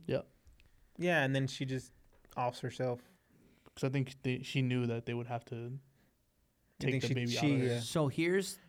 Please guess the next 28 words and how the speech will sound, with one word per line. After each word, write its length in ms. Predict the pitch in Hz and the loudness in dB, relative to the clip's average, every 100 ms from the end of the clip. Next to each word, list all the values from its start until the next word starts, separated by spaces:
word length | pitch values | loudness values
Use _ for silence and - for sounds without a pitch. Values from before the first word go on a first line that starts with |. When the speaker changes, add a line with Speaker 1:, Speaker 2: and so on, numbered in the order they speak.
| - | -8
Speaker 3:
the 100 | 151 | -6
question, 540 | 147 139 - - 104 107 | -2 -2 -4 -6 -6 -4
right? 240 | 110 110 | -4 -4
So 300 | - 117 110 | -2 0 2
a 0 | |
lot 180 | 120 139 | 2 0
of 80 | 139 | -2
people 220 | 143 135 | -2 0
were 80 | 131 | 2
like, 220 | 127 - | 0 -2
"See, 160 | 196 | -2
Daemon's 460 | 165 160 175 185 165 | 0 0 0 0 0
not 120 | 175 | -2
a 60 | 151 | 0
bad 280 | 143 143 139 | 0 0 -2
guy." 340 | 143 147 156 - _ - - - _ - _ _ | -2 -2 -4 -12 _ -20 -20 -20 _ -20 _ _
I 220 | 131 175 226 | 0 2 2
think 380 | 135 120 110 | 0 -2 -2
Daemon 340 | 123 123 120 110 | 0 0 0 2
wanted 300 | 120 139 107 | 2 0 -2
her 120 | 107 | -4
to 100 | 104 | -4
die 400 | 98 104 101 107 _ | -6 -6 -8 -12 _
Speaker 2:
Yeah. 280 | 143 123 113 113 | -2 0 -2 -2
Speaker 3:
with 360 | 120 117 - | -2 -2 -4
the 80 | 110 | -6
baby. 340 | 101 117 - - _ _ _ _ _ _ _ _ _ _ _ | -4 -4 -6 -16 _ _ _ _ _ _ _ _ _ _ _
Speaker 1:
Hmm. 180 | 151 156 | -6 -6